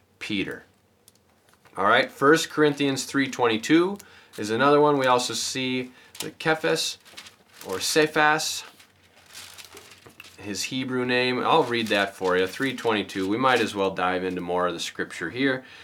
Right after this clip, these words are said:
So it has, "Whether Paul or Apollos or Cephas, the wor-, or the world,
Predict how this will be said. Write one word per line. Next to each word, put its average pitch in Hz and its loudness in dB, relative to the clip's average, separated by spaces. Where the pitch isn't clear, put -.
So 107 0
it 107 -8
has, 113 0
"Whether 127 4
Paul 156 6
or 143 6
Apollos 131 4
or 120 6
Cephas, - -8
the 98 -10
wor-, 123 4
or 120 4
the 120 0
world, 156 6